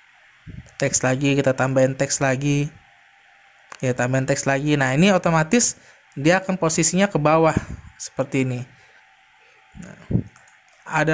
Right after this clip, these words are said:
lagi namanya, ada lagi namanya layout table.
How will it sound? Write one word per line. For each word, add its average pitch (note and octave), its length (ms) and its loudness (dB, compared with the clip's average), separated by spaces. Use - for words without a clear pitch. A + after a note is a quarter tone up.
lagi E3+ 320 2
namanya, F#3 800 4
ada C3+ 160 0
lagi E3 240 2
namanya D#3+ 520 4
layout D#3 560 0
table. F3 560 4